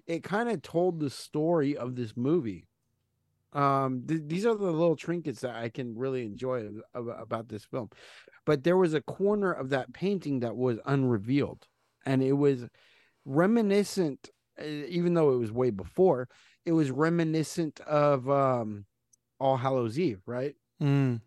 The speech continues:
Speaker 2: Mm-hmm.
Speaker 1: Remember that?
Speaker 2: Mm-hmm.
Speaker 1: There, there was, uh, the, that painting that was covered up, and she revealed it was Art the Clown. Um,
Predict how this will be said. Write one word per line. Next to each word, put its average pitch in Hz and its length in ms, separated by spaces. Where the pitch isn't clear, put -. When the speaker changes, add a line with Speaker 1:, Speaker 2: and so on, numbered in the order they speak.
Speaker 2:
Mm-hmm. 123 240
Speaker 1:
Remember 127 320
that? 170 280
Speaker 2:
Mm-hmm. 127 180
Speaker 1:
There, 143 200
there 143 180
was, 135 220
uh, 123 580
the, 117 260
that 110 160
painting 151 400
that 131 100
was 113 100
covered 151 400
up, 160 240
and 113 180
she - 200
revealed 123 380
it 120 40
was 110 180
Art 113 220
the 107 100
Clown. 175 400
Um, 143 520